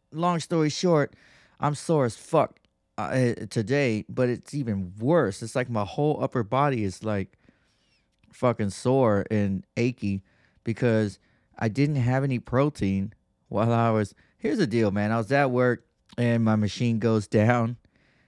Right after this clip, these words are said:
So once the machine went down, it was, like, down for over an hour. I'm like, "Man,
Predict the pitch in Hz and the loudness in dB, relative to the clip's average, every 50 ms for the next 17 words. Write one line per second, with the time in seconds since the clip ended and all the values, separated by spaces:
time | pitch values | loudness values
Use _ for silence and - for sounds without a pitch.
0 | _ _ - - - 139 131 123 117 113 95 107 123 135 - - 139 120 117 - | _ _ -20 -2 2 4 6 6 6 4 2 2 0 0 0 0 0 0 0 -2
1 | - 165 160 151 135 123 117 113 - - 123 127 123 120 113 107 101 95 - 113 | -2 -2 -2 0 0 0 -2 -2 0 0 0 2 2 2 0 -2 -4 -4 -2 -2
2 | 117 113 113 101 117 110 104 98 - 120 117 113 110 - - 117 117 117 101 104 | 0 0 0 0 0 0 0 0 0 0 0 0 0 -2 -2 0 0 0 0 0
3 | 98 101 - - 120 123 123 127 127 123 - - 139 139 120 104 - - 139 143 | -2 -2 -2 -2 -2 0 2 2 2 0 0 -2 -4 -4 -4 -6 -6 -4 -2 0
4 | 143 143 139 139 139 135 | 2 2 2 0 0 -4